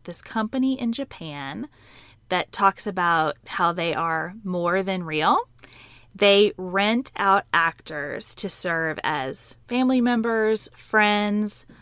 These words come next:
husbands for fake weddings, dads for children. And these are, like, lies that are sustained over long periods of time. They interviewed an actor who plays a dad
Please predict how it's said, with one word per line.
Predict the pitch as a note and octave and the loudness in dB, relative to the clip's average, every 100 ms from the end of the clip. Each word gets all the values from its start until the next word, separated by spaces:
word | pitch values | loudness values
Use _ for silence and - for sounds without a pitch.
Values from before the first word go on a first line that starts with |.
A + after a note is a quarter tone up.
| _ | _
husbands | - - G#3+ G#3 - G#3+ G#3+ - | -10 0 0 0 -2 2 2 0
for | F#3 | -4
fake | F3+ - F3+ - | -4 0 0 0
weddings, | - A#3+ C4+ C4 B3+ B3 B3 A#3+ - _ - _ _ _ _ - | 2 4 6 8 8 6 4 2 -6 _ -20 _ _ _ _ -4
dads | F#3 F#3 F#3 F#3 F#3 F#3 - | 0 4 4 4 2 0 -6
for | - - D#3 | -10 -10 -8
children. | - C#4 C4+ C4 B3+ B3 A#3+ B3 - _ _ _ _ _ | -4 -2 0 0 0 0 0 -2 -6 _ _ _ _ _
And | G3+ G3+ G3 | -4 -2 0
these | A3+ A#3+ | 2 0
are, | - G3+ G3 | 0 0 0
like, | F#3 F3 F3 E3+ - - _ | 0 0 0 -2 -6 -20 _
lies | F#3 F#3 F#3+ G#3 A#3+ A#3+ A#3 | -4 4 6 6 6 4 4
that | G#3+ - | 0 0
are | F#3 | -2
sustained | - E3+ - - F#3+ F#3+ G3 G3 F#3+ | -2 -8 -8 -6 -4 -2 -2 -2 -2
over | F3+ E3 D#3+ D#3+ | -4 -6 -10 -6
long | E3+ E3+ E3+ | -2 0 -2
periods | F3 F3+ D3+ D#3 | -8 -6 -4 -4
of | - - | -8 -10
time. | - G#2+ G#2+ | -8 -6 -6
They | - F#3+ | -6 -6
interviewed | G#3+ A#3 A3 G3 F3+ | -2 -2 0 -2 -4
an | E3 - | -6 -2
actor | F#3+ G#3 - F3 D#3 D#3 - - - - | -2 -2 -6 -8 -6 -6 -10 -20 -20 -2
who | G#3 | 0
plays | G3+ - G#3 G3 A3 - | 0 0 4 4 4 0
a | |
dad | F3 F3+ D#3+ E3 F#3 B3 | -8 -4 -2 0 0 -2